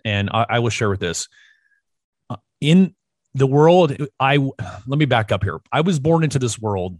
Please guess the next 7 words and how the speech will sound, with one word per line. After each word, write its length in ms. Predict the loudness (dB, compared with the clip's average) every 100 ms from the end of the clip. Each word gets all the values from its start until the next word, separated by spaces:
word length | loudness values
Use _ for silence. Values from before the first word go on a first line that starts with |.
| _ _ _ _ _ _ -20 -20 -16
uh, 300 | -4 -2 0 0
with 200 | -2 -2
a 140 | -4 -2
s-, 320 | -4 -8 -12
specific 560 | -12 -8 -4 -4 -4 -4
type 200 | -2 -2
of, 180 | -4